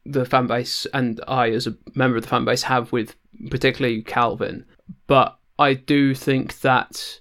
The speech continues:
if we are sort of committing to what the board have talked about in, in seasons gone by about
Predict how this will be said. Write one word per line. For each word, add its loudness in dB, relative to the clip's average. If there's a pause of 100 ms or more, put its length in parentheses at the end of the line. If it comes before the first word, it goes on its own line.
(200)
if 0
we 4
are 6
sort -2
of -8
committing 0
to -2 (180)
what 2
the -4
board 4
have -2
talked 0
about 2
in, 2
in 0
seasons 0
gone 0
by 4
about -2